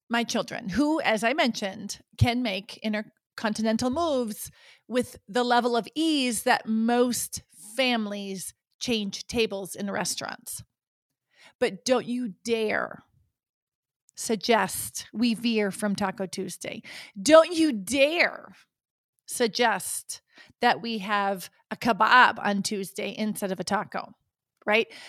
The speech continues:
There is a level of resistance that comes up that is fierce, right? So even those of us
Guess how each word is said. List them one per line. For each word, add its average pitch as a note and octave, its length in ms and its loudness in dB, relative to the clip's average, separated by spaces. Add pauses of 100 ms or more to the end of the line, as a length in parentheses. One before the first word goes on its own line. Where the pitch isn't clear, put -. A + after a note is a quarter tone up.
(100)
There C4+ 160 6
is A#3 180 0
a B3 80 2
level C4 460 4
of G3+ 80 -4
resistance G#3+ 840 -2
that - 220 -2
comes G3 360 -4
up F#3 320 -2 (920)
that A3+ 240 2
is G3+ 240 -4
fierce, - 640 -10 (760)
right? A3+ 260 4 (280)
So C4+ 260 4
even D#4 300 4
those C#4 240 6
of A#3+ 140 2
us G#3+ 440 2